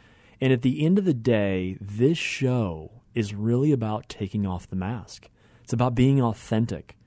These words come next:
It's about how we do that and the benefits and the why behind doing that. So my guest today, Dee Pavia, is in. She is, just has a beautiful spirit, beautiful soul,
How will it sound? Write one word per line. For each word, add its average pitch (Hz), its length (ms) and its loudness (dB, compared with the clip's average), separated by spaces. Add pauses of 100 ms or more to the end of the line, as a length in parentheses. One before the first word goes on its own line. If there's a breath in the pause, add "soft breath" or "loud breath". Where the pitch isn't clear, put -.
(280 soft breath)
It's - 100 -6
about 120 220 0
how 127 320 -2
we 135 160 6
do 123 200 6
that 113 180 2
and 110 80 0
the 104 40 0
benefits 104 760 -2
and 98 100 -2
the 92 60 0
why 90 800 -6 (340 soft breath)
behind 101 420 -2
doing 90 280 -4
that. 78 240 -14 (500 soft breath)
So - 180 2
my 123 160 4
guest 135 400 0
today, 101 400 0
Dee 120 240 4
Pavia, 107 580 2
is 95 240 -4
in. 92 200 0
She 120 360 2
is, 95 580 -2 (380 loud breath)
just - 160 -6
has 139 100 4
a 120 40 4
beautiful 113 500 6
spirit, 101 480 0
beautiful 135 360 4
soul, 110 640 2